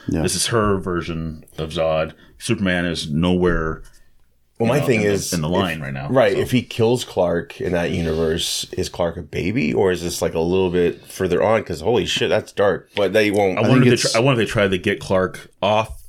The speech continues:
Speaker 2: Krypton,
Speaker 3: Yeah.
Speaker 2: and they're able to catch up to a ship,
Speaker 1: Yeah.
Speaker 2: and,
Speaker 3: And then the planet explodes
Speaker 2: and the
Speaker 3: and
Speaker 2: planet
Speaker 3: they,
Speaker 2: explodes. So
Speaker 3: oh,
Speaker 2: they, they got
Speaker 3: yeah.
Speaker 2: rid of, uh, Kara,
Speaker 3: Mm-hmm.
Speaker 2: and they got rid of, uh,
Speaker 3: Yeah.
Speaker 2: Kal-El,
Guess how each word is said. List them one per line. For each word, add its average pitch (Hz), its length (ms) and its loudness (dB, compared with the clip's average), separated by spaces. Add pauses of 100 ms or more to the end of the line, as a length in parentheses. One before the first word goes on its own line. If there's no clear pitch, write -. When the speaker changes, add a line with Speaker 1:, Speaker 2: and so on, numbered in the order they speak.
(260)
Speaker 2:
Krypton, 82 640 -6
Speaker 3:
Yeah. 85 380 0
Speaker 2:
and 90 180 0
they're 90 140 0
able 90 260 0
to 87 60 -2
catch 92 240 -2
up 90 120 -4
to 90 160 0
a 78 60 -2
ship, - 360 -2 (120)
Speaker 1:
Yeah. 82 200 0
Speaker 2:
and, 92 160 -2
Speaker 3:
And 107 60 2
then 113 100 2
the 95 60 0
planet 101 280 0
explodes - 320 0
Speaker 2:
and 107 60 2
the 92 40 0
Speaker 3:
and 85 80 0
Speaker 2:
planet 107 160 2 (100)
Speaker 3:
they, 110 60 4
Speaker 2:
explodes. 87 140 2
So 107 80 2
Speaker 3:
oh, - 20 0
Speaker 2:
they, 107 80 2
they 107 180 0
got 107 140 2
Speaker 3:
yeah. 107 120 2
Speaker 2:
rid 101 40 0
of, 92 240 -2
uh, 85 420 0
Kara, 92 420 2 (120)
Speaker 3:
Mm-hmm. 110 120 0
Speaker 2:
and 92 160 2
they 95 60 2
got 92 180 0
rid 90 120 2
of, 85 380 -2
uh, 76 320 0 (400)
Speaker 3:
Yeah. 101 140 4
Speaker 2:
Kal-El, 87 360 2